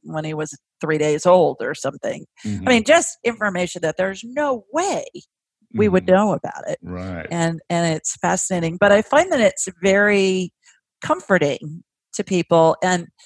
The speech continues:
Speaker 1: something that I didn't see coming when I wrote Angelic Attendants is it's being used as curriculum in Sunday school classes throughout the country.
Speaker 2: Yeah.
Speaker 1: In churches and in synagogues. And my church gives one of the books to every family that comes in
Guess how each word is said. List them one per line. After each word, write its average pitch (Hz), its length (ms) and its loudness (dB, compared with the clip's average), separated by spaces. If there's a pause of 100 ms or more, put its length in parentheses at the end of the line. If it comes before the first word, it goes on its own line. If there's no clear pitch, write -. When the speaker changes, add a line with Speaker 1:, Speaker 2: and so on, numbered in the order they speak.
(100)
Speaker 1:
something 440 300 -4
that 240 120 0
I 220 140 4
didn't 220 360 -6
see 185 180 -6
coming 202 360 -2
when 165 140 -2
I 160 120 -4
wrote 165 220 -2
Angelic 160 520 -4
Attendants 180 560 -4
is 160 120 -8
it's 180 220 -6
being 226 380 -4
used 190 340 -4
as 180 140 -6
curriculum 170 540 -4
in 151 120 -8
Sunday 160 320 -6
school - 260 -6
classes 185 540 -4
throughout 180 320 -4
the 180 60 -10
country. 180 540 -6
Speaker 2:
Yeah. 107 340 -2 (320)
Speaker 1:
In 185 120 -8
churches 208 480 -4
and 196 120 -2
in 165 160 -4
synagogues. 180 840 -2
And 175 180 -4
my 190 320 4
church 196 600 -2
gives 185 360 0
one 180 180 0
of 175 60 0
the 180 80 4
books 170 340 0
to - 80 -4
every 175 260 -2
family 170 380 0
that - 180 -8
comes 165 260 -6
in 165 160 -4